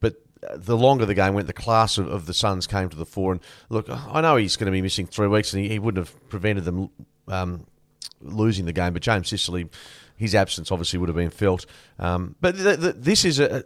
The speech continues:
this is a side, Hawthorn. We talk about rebuilding, and we've, you know, you look at North Melbourne, West Coast to a,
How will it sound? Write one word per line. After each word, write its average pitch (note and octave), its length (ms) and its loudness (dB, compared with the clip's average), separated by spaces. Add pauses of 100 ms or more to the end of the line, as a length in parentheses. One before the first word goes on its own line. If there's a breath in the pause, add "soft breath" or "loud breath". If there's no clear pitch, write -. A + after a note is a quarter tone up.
(140)
this F#3 220 0
is D3 80 -4
a A#2 40 -2
side, A#2+ 280 4
Hawthorn. B2+ 260 0
We A2+ 60 -2
talk E3 160 0
about A2 280 2
rebuilding, G#2+ 600 -4
and G2+ 80 -6
we've, F#2+ 220 -10
you G2 100 -8
know, F2 120 -14
you F#2+ 140 -12
look G#2+ 180 -8
at G2 60 -8 (420)
North G2+ 280 -2
Melbourne, G2+ 380 2
West F2+ 240 -2
Coast F#2+ 340 0
to F2+ 140 -2
a, E2 40 -8